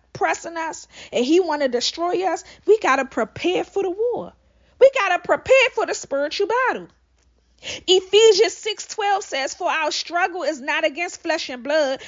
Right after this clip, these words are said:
but against the rulers, against the authorities, against the powers of this dark world,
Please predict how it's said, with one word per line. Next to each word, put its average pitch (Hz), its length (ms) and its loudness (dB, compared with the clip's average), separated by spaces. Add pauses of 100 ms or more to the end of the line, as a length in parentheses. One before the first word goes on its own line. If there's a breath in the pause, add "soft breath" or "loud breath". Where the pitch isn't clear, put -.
(120 loud breath)
but 294 140 6
against 302 320 0
the 285 80 0
rulers, 320 440 -2
against 262 380 -6
the 247 140 -2
authorities, 320 640 0
against 262 400 -6
the 269 100 -4
powers 311 500 -2
of 240 220 -6
this 254 200 -4
dark 269 380 0
world, 247 340 -2